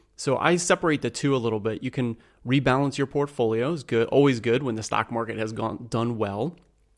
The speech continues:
But understand what is your emergency savings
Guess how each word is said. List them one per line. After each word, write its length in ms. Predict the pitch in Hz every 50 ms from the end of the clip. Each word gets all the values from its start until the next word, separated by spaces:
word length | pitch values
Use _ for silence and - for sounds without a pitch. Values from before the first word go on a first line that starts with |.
| _ _ _ _ _ _ _ - - _
But 160 | - 143 -
understand 520 | 147 147 151 151 147 - 160 151 143 127 117
what 160 | 120 131 151
is 100 | 160 147
your 140 | 147 151 143
emergency 580 | 131 123 120 123 127 123 135 131 - - 147
savings 560 | 143 - - 110 107 104 113 139 196 220 -